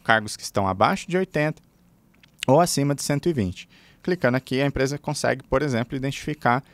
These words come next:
quem são esses especialistas que estão acima de cento e vinte, ou aqui entre os gerentes, quais são os gerentes que estão acima de cento e vinte.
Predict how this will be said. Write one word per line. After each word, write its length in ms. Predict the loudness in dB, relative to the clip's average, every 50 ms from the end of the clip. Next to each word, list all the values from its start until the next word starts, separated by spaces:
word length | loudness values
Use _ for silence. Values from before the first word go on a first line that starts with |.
| _ _ _
quem 180 | -6 -4 -4 -4
são 320 | -2 0 0 0 0 0
esses 220 | -2 -4 -6 -6
especialistas 720 | -6 -8 -6 -4 -4 -4 -2 -2 -4 -4 -4 -4 -6 -8 -10
que 80 | -10
estão 160 | -6 -4 -2 -2
acima 320 | -2 -4 -4 -6 -6 -6
de 60 | -6
cento 260 | -8 -8 -8 -6 -6
e 40 | -6
vinte, 500 | -4 -2 -2 -2 -2 -2 -4 -6 -10 -16 _ -20 -20 -20 _ _ 0
ou 120 | 2 2 2
aqui 360 | 0 0 -2 -2 -2 -2 -4 -6
entre 260 | -6 -6 -4 -4 -4
os 80 | -6 -4
gerentes, 520 | 0 0 0 0 0 -2 -2 -4 -6 -8
quais 240 | -4 -2 -2 -2 -2
são 140 | -2 -4 -4
os 60 | -2
gerentes 380 | -2 -2 -2 -2 -4 -6 -8 -10
que 60 | -10
estão 180 | -6 -4 -4 -4
acima 260 | -4 -6 -6 -6 -6
de 80 | -6
cento 240 | -8 -10 -8 -8 -8
e 40 | -6
vinte. 400 | -6 -4 -4 -6 -6 -10 -14